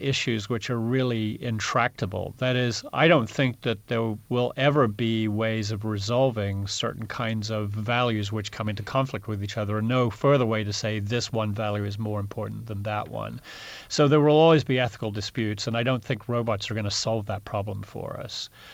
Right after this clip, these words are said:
At the same time, I think we have a worry about machines being able to compute things much faster than us and maybe being smarter than us. And there are all these worries about being taken over, therefore, by the machines.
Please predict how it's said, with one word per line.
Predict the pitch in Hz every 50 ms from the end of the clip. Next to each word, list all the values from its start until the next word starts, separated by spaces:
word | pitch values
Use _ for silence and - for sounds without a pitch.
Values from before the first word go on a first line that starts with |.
| - - - - - - - - _ - 160
At | 156 -
the | 165 156
same | - - 185 175 160
time, | 143 - 185 185 175 156 143
I | 139
think | 135 - - 147 135 135 - - - - 151 - -
we | 143 139 135 143 139
have | 156 160 135
a | 139
worry | 127 120 123 123 123 131 147 160 170 165 156 135 127 127 123
about | 123 123 113 - 127 120 120 117 117 - -
machines | - 156 131 123 - - - 139 123 120 104
being | - 123 120
able | 123 123 113
to | 110 104
compute | - 120 113 - - 143 147 143
things | - - 131 117 110 101 95 101 - -
much | 117 113 117 120 117 -
faster | - - - 156 156 165 165 160 - -
than | 113 110 110
us | 107 107 104 - -
and | 113 110
maybe | 113 120 117 113 120
being | 110 120 117 110 110 110 104 -
smarter | - - - 139 131 135 151 160 147 135
than | 110 110 107 104
us. | 101 101 101 104 - - - - - - - - - - - - -
And | - 123 120 120 117 113 117 110
there | 107 123 120
are | 120 120
all | 123 139 139
these | 123 123 113 101 101
worries | 117 123 123 120 120 117 113 107 107
about | 110 107 113 113 110 107 107 - 123
being | - 127 117 113 104
taken | - - 127 110 - 113
over, | 117 131 147 139 127 117
therefore, | 107 113 110 107 101 - - 117 110 101
by | 110 110 104
the | 104 101
machines. | 104 101 101 - - - 113 107 104 104 107 104 107 104 -